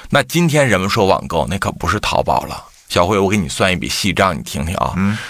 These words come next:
Speaker 1: 要今天论直播，那直播最火的平台叫抖音。
Speaker 2: 是。
Speaker 1: 对吗？那抖音后面还有一个下沉市场叫快手。
Speaker 2: 哦。
Speaker 1: 按说这俩平台直播的流量可都比阿里强，现在。
Speaker 2: 对。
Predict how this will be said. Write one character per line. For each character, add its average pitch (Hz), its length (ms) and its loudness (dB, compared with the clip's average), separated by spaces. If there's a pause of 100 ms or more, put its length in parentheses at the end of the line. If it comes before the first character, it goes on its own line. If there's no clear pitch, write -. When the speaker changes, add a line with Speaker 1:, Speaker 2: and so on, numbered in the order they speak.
(160)
Speaker 1:
要 120 160 2
今 123 180 -2
天 123 160 0
论 113 160 2
直 90 160 0
播， 87 480 2
那 - 200 0
直 - 140 -6
播 98 160 2
最 110 140 0
火 - 180 0
的 71 60 -2
平 85 160 -4
台 90 100 -2
叫 95 140 -4
抖 85 180 -4 (100)
音。 85 140 -2 (140)
Speaker 2:
是。 - 400 0 (320)
Speaker 1:
对 98 100 2
吗？ 85 220 2 (220)
那 147 100 4
抖 85 180 0
音 110 160 -2
后 123 160 0
面 101 80 2
还 104 200 0
有 113 80 0
一 60 100 -4
个 85 100 0
下 117 160 2
沉 95 200 -6
市 - 120 -2
场 80 160 -2
叫 87 140 0
快 127 220 0
手。 - 200 -2 (760)
Speaker 2:
哦。 98 380 4
Speaker 1:
按 147 200 2
说 135 240 -2
这 139 160 0
俩 80 180 2
平 - 180 -4
台 85 300 -2 (140)
直 110 160 2
播 - 160 0
的 123 100 2
流 85 180 2
量 98 220 4
可 - 220 -4
都 101 180 2
比 95 160 -4
阿 87 220 2
里 82 180 -4
强， - 340 -2
现 82 220 -6
在。 - 180 -8 (220)
Speaker 2:
对。 87 260 -2